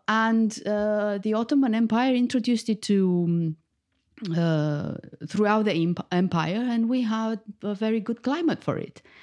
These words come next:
uh, and landscape for it. Uh, so we started to grow more and more of it, and, uh,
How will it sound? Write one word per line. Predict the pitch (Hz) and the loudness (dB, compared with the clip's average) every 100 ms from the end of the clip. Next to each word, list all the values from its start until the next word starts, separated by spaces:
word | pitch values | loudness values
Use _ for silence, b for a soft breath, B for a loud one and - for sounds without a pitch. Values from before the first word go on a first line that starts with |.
| B B _ | B B _
uh, | 190 180 175 160 165 | -2 0 2 0 0
and | 175 165 | -2 -2
landscape | 180 202 226 - 147 - | 2 4 2 0 -2 -2
for | - - | -6 -8
it. | - - | -12 -10
Uh, | 156 165 156 92 | -6 -4 -6 -8
so | - 208 208 196 190 180 | -4 -2 0 0 0 0
we | 196 208 | 0 -2
started | - 202 208 208 - | 0 -2 -2 -4 -4
to | 190 175 165 165 165 - | -2 0 -2 -4 -8 -8
grow | - 180 180 180 165 | -2 2 2 2 2
more | 170 170 | 2 2
and | 165 | 2
more | 160 151 | 2 0
of | 170 202 | 0 -2
it, | 320 - - | -4 -8 -6
and, | 185 185 180 180 175 - b b b b | -2 0 0 0 -2 -6 b b b b
uh, | 220 202 190 185 175 | -4 -2 -2 -2 -4